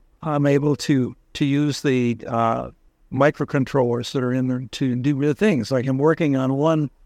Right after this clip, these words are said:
to play soccer. And it's, um, I've got it down where in, if you dribble the ball, and I'm working on a solenoid, uh,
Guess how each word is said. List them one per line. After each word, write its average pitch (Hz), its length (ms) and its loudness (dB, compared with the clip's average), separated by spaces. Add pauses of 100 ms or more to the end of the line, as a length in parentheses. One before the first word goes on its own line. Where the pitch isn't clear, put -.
(260)
to 160 120 0
play 143 260 2
soccer. - 480 0 (500)
And 135 400 0
it's, 139 440 -2 (100)
um, 131 400 -2
I've 135 180 -4
got 156 200 4
it 160 160 -2
down 147 280 0
where 135 220 2
in, 131 300 -4
if 139 280 -6 (360)
you 139 120 0
dribble 156 360 2
the 165 80 2
ball, 147 520 4
and 123 280 0
I'm 127 380 0
working 143 360 0
on 127 120 2
a 120 60 -2
solenoid, 127 720 0 (240)
uh, 120 280 -2